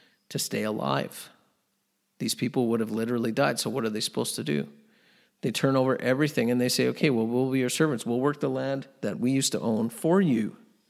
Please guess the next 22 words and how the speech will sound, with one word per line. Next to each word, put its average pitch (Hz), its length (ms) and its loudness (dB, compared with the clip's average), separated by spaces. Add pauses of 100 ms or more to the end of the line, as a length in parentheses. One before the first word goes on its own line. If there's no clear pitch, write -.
(1200)
you 135 140 0
know, 110 180 2
in 131 180 2
exchange 131 440 0
for - 140 -4
you 123 100 0
keeping 123 380 0
us 123 120 0
alive." 127 580 -2 (1400)
And 113 140 -4
so 113 140 -2
that's 117 240 -2
what 120 100 0
I 113 80 2
think 110 340 -6 (180)
the 117 80 -6
devil's 110 300 -4
doing 107 240 -4
with - 100 -12
the - 80 -6
Great 98 200 -6
Reset. - 440 -10